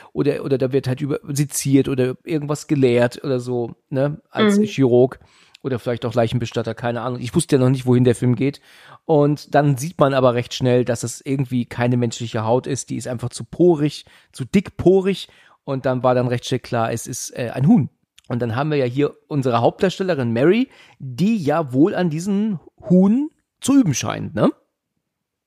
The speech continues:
Speaker 2: Genau, das, das, äh, sollte, müsste ein Truthahn da, äh, direkt sein.
Speaker 1: Ja,
Speaker 2: Und
Speaker 1: genau.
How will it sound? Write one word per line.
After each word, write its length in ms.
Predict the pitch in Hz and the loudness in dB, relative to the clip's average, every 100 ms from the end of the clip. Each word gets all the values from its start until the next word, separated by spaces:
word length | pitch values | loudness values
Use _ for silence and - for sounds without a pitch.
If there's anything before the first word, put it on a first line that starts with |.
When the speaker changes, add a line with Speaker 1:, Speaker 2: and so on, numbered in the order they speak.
| _ - - - | _ -20 -20 -10
Speaker 2:
Genau, 280 | - 247 185 | -2 2 2
das, 320 | 185 190 - | 0 -4 -4
das, 240 | - 190 - | -2 -2 0
äh, 180 | 196 196 | -2 0
sollte, 580 | 202 220 247 214 175 | 0 2 2 2 2
müsste 300 | 196 254 247 | -2 -2 0
ein 80 | 208 | 0
Truthahn 400 | 202 311 320 214 | 0 -2 0 -2
da, 220 | 202 202 | -2 -6
äh, 160 | 208 190 | -6 -8
direkt 360 | 190 202 208 - | -6 -8 -8 -2
sein. 320 | 226 226 240 | 2 2 0
Speaker 1:
Ja, 160 | 113 202 | 0 0
Speaker 2:
Und 260 | 214 220 | 0 0
Speaker 1:
genau. 260 | 214 101 120 | 0 -2 -6